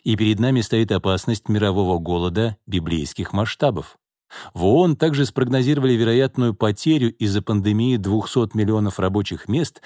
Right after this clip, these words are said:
в результате чего по всему миру за чертой бедности окажутся примерно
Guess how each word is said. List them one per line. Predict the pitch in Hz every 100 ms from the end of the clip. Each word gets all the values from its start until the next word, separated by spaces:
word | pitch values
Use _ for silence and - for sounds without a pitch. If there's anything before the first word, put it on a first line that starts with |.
| - - -
в |
результате | 127 143 160 190 165
чего | - 147 165
по | 123
всему | - 135 117
миру | 135 156 127
за | 117 104
чертой | 123 110 127 95
бедности | 113 147 147 - 147 -
окажутся | 127 127 110 131 135
примерно | 131 117 120 123